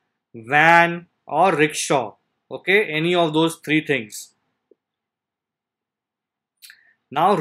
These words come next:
remember and write। They have given us some images here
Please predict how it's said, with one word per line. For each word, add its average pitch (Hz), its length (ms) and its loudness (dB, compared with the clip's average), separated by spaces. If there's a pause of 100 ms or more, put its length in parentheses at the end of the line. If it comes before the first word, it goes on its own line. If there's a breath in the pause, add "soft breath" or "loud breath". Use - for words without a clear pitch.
remember 220 500 4
and 202 220 0
write। 151 300 0 (680)
They 147 180 -6
have 170 120 -6
given 185 300 0
us 240 220 -2
some 208 180 0
images 190 540 0
here 147 380 0